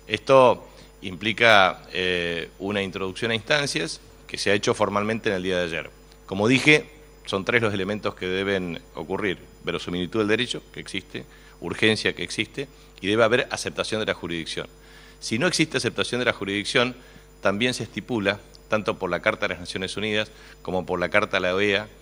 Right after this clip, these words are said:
como también por el derecho internacional, la necesidad de que la otra parte,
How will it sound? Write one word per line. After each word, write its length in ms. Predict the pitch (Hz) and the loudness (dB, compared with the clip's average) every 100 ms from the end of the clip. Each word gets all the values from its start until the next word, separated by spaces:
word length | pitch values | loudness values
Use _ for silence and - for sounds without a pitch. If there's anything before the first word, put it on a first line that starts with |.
| - - - | -20 -20 -18
como 220 | - 104 90 | -4 -2 0
también 360 | 95 98 113 | 0 2 0
por 400 | 92 117 123 - - - - | 2 6 6 4 -4 -20 -8
el 220 | 92 92 | -6 -4
derecho 320 | 92 98 - | -4 -4 -4
internacional, 600 | 101 98 90 - 113 127 135 - - - | -4 -2 -4 -2 2 2 0 -18 -20 -6
la 160 | 92 92 | 0 2
necesidad 600 | 120 113 - 113 107 - - | 2 0 0 6 6 4 -12
de 140 | 87 85 | -6 -2
que 80 | 90 | 2
la 100 | 98 | 2
otra 240 | 107 95 | 2 6
parte, 380 | 104 90 - | 4 4 -4